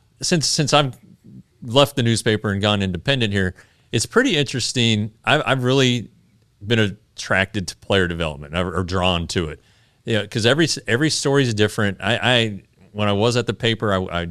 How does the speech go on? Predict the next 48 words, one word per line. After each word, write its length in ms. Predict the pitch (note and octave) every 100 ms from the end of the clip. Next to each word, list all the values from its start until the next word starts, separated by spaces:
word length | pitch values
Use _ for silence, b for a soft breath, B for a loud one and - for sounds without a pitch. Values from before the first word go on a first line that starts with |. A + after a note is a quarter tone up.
| D#2+
had 160 | G#2+ G2
a 40 |
tra-, 220 | - A#2
chance 320 | - - G#2+
to 60 | A2
go 60 | G#2
to 60 |
the 100 | G2
Dominican 600 | F#2+ F#2 G2+ G#2 A2 G2
and 240 | F2 E2 E2
s-, 360 | - - - -
saw 260 | - - A2
where 120 | G#2
those 220 | F#2+ G#2
kids 240 | - G#2 F#2
come 220 | G#2 F#2+
from. 380 | - F#2+ F2+ E2+ _ _ _ _ _
I 40 | -
mean, 140 | G2 - _ _
it, 260 | C#3+ D3+ - A#2+ _ -
there's 220 | B2 A2+
so 160 | - C#3+
many 160 | C#3+
great 240 | G#2 A2 F#2+
stories 360 | - F#2 E2
out 180 | D2+ D#2
there, 220 | - - _ -
and, 200 | G#2 G2+
and 100 | G#2
I 100 | G#2+
just 240 | G#2 -
can't, 280 | G#2+ F#2+ F2 _
you 140 | G2 F2
know, 80 |
I, 260 | E2 F#2 F2+ - -
I, 200 | F#2+ F#2+ F2+ -
I 100 | F#2+
see 320 | - - B2+
the 160 | A2+ G#2
appeal. 420 | F#2 - F#2+ D#2
I 80 | F2
see 220 | - A2+
what 200 | G2+ F#2+
got, 280 | G2 F#2+ F#2 -
what, 320 | G2+ F#2+ -
what 220 | G#2+ G2
drew 200 | F2+ G2+
you 440 | F#2+ G2 F#2 F2